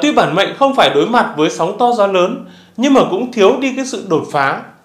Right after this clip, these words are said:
mọi thứ thì còn có phần là dậm chân tại chỗ. Nếu mong cầu có những cái điều tốt đẹp hơn ấy, chính bản thân của những người tuổi Tỵ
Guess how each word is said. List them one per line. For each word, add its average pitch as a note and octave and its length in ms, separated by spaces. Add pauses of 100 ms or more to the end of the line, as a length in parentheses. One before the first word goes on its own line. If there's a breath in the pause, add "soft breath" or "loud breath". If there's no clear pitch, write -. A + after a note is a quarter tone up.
mọi G3 260
thứ F#3+ 340
thì E3+ 180
còn C3 320 (520)
có E3+ 220
phần F3+ 180
là B2 80
dậm C3 180 (100)
chân A3+ 200
tại C#3 160
chỗ. F3 360 (560 loud breath)
Nếu G3 200
mong D4 260
cầu D3+ 580
có E3 120
những A3 140
cái C4 100
điều G#3 240
tốt B3+ 120
đẹp G3+ 180
hơn A#3 220
ấy, A3+ 120 (340 loud breath)
chính B3+ 200
bản G3+ 240
thân A3+ 420 (120)
của C#3 120
những F3+ 180
người A#3 180
tuổi F#3+ 80
Tỵ E3+ 260